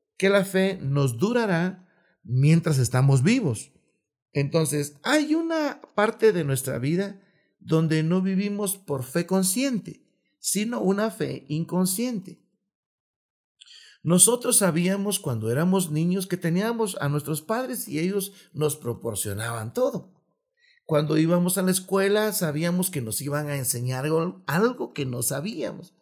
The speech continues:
Entonces, eh, en realidad, eh, te-, vivíamos en una fe, pero en una fe no conocida, sino en, en una fe desconocida. Pero sabíamos y teníamos fe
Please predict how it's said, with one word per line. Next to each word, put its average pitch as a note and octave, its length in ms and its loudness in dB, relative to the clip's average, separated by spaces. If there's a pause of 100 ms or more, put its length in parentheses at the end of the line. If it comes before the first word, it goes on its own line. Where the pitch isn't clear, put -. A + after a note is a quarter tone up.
(300)
Entonces, F#3 640 0 (340)
eh, - 240 0
en D#3+ 140 2
realidad, F3 880 -2
eh, D#3 640 -6
te-, F3+ 200 0
vivíamos F#3 640 0
en C#3+ 160 -2
una A3 220 -2
fe, G3+ 240 -2
pero F3+ 220 -4
en C3+ 80 -4
una E3+ 340 -2
fe F#3 320 -4 (220)
no D#3+ 280 0
conocida, F#3+ 720 -2 (180)
sino C3+ 340 -4
en, C3+ 240 -10
en C3+ 260 0
una A#3+ 180 -4
fe C#3 540 -8
desconocida. E3+ 1160 0 (360)
Pero C#3+ 320 0
sabíamos E3 640 -2
y A#2+ 60 -12
teníamos F#3+ 560 -4
fe F#3+ 240 -4